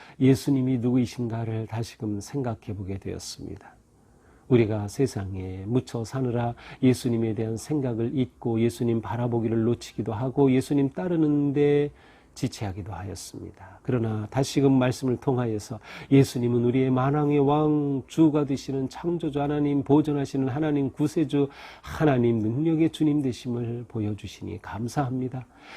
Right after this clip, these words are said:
예수님이 내 삶의 왕임을 믿습니다. 예수님이 내 삶의 진정한 주인 되심을 믿습니다. 주님, 온전히 주님만을 경배하고 신뢰하고 믿고 따르는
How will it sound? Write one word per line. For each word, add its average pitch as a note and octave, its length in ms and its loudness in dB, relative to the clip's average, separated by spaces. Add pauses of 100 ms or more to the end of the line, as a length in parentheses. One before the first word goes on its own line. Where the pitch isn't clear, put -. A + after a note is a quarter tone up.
(160)
예수님이 G#2+ 440 4
내 C3 280 6
삶의 D3+ 520 -2
왕임을 F3 580 2
믿습니다. F2+ 840 -2 (440)
예수님이 A2+ 520 2
내 C#3+ 340 6
삶의 E3+ 320 0
진정한 F3 540 0
주인 G#3 340 2
되심을 D3 400 2
믿습니다. - 800 -8
주님, A2 380 2 (240)
온전히 A#2 520 4
주님만을 D3+ 600 0
경배하고 B2+ 1000 2
신뢰하고 D3 600 0
믿고 D3+ 400 0
따르는 F3+ 420 4